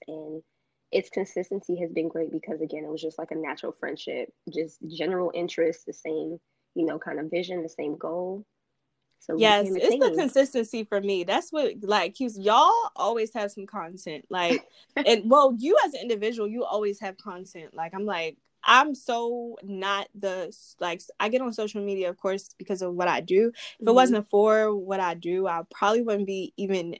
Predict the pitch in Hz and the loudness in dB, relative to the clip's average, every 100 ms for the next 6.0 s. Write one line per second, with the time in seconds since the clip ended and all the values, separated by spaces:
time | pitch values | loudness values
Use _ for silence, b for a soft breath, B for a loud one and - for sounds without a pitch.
0 | _ 196 185 196 208 196 - 165 - 185 | _ 4 6 4 2 -2 2 2 4 2
1 | 190 180 180 226 254 196 185 175 190 196 | 2 2 2 2 2 2 0 2 6 6
2 | 180 202 277 B B B 185 180 220 202 | 6 6 4 B B B -14 4 8 8
3 | 175 _ _ _ 196 226 226 214 240 294 | 4 _ _ _ -6 -2 -2 -4 -10 -8
4 | 294 262 254 254 - - 254 285 214 220 | -8 -8 -8 -8 -8 -6 -6 -6 -6 -2
5 | 208 202 247 302 254 233 233 220 190 175 | -2 -4 -6 -4 -2 -2 -2 -2 -2 -2